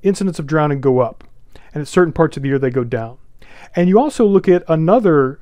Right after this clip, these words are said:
collection of data, that is ice cream sales. And you notice, hey, at the same time of the year that the ice cream sales go up,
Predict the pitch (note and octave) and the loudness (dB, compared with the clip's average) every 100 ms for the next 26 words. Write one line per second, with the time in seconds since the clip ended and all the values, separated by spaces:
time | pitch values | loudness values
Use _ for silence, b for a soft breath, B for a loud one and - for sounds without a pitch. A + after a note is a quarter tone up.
0 | - - D#3 - C#3 A#2 A#2 C3 D3+ F3 | -10 -2 -2 -2 -8 -6 -4 -2 2 4
1 | E3 E3 F3+ G#3+ - D3+ B2+ B2 A2+ - | 4 2 0 -2 -2 -6 -6 -8 -10 -14
2 | - B B E3 E3+ F3+ E3+ - B3 C#3+ | -20 B B -2 2 2 2 0 0 0
3 | A2 B B B B - - - D3+ D#3 | -2 B B B B -20 -16 -12 -6 -6
4 | - A#3 C4 - C4 A#3 E3 F3 G3 D3+ | 0 2 2 0 -2 0 0 2 2 2
5 | C#3 C3 - F3+ C3 D3 C3 B2 B2+ A#2+ | 0 0 0 -4 -4 -2 -2 -2 -2 0
6 | A#2+ - | -2 -6